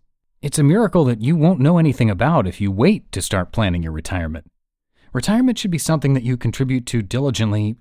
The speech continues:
over your entire life. And actually, you don't really have to be that diligent and disciplined anymore. With technology, you can set your retirement on autopilot.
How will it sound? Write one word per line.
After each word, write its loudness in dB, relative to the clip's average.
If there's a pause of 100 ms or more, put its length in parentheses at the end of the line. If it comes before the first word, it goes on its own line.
over 0
your 4
entire 0
life. -4 (280)
And 0
actually, 2
you -4
don't 2
really 0
have -2
to -2
be 0
that 2
diligent 2
and -2
disciplined 0
anymore. 2 (440)
With -2
technology, 2
you -4
can 0
set -2
your -2
retirement 0 (100)
on 0 (140)
autopilot. -2